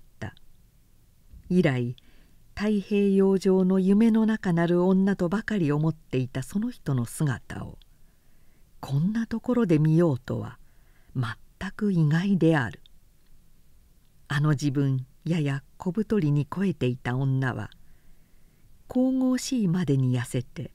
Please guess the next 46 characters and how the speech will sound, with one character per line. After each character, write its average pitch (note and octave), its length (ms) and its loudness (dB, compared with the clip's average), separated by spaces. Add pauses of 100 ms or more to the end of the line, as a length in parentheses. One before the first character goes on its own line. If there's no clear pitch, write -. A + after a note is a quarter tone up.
(440)
す - 200 -10
っ - 40 -20 (160)
き A#3 180 -2
り G3 140 0
と A2 160 -6
し - 180 -14
て、 - 220 -14 (840)
ま D3 220 0
つ - 180 -6
げ B2+ 120 0
の B2 160 0
長 C#3+ 300 -2
い C3 200 -2 (200)
潤 F3 260 4
み F#3 160 6
を E3+ 80 4
持 D#3 120 2
っ E3 80 -2 (160)
た C#3 160 -6 (520)
丸 E3+ 340 2
い F#3+ 220 2 (280)
眼 F#3+ 160 0 (380)
が、 G#2 220 -8 (800)
拭 A#3 480 4
う F#3+ 40 2
が E3+ 180 0
ご F#3+ 140 0
と F#3+ 160 0
く C#3+ 160 -2
に C3 180 0
さ - 200 -4
え C#3 120 0
か C3+ 180 -6
え A2+ 220 -4
り、 - 180 -18 (760)
男 A#3+ 580 2
を - 20 4
男 A#3+ 360 -2
と A3+ 140 2
も F#3 240 6
思 F#3 180 4
わ A3 140 2
ぬ F3+ 160 4
よ F#3 220 4
う F3 60 2
な E3 160 -2